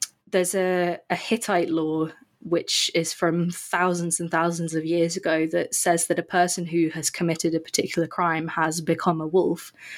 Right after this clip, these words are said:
Um, so that comes up a lot in this, the, the Wolf and the Outlaw Association has been quite extensively studied by,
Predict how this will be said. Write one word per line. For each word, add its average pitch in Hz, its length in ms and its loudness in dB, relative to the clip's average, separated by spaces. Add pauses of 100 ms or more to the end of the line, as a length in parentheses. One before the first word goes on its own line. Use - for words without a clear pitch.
(340)
Um, 170 500 0 (800)
so - 160 -2
that 196 200 4
comes 180 260 -2
up 175 160 -2
a 185 40 -2
lot 170 320 2
in 160 460 0 (600)
this, 190 140 2
the, 196 440 0
the 202 100 0
Wolf 233 240 0
and 190 140 -2
the 175 60 -2
Outlaw 175 340 2
Association 170 800 0
has 156 160 0
been 165 320 2
quite - 440 0
extensively 160 760 0
studied 165 500 0
by, 160 420 0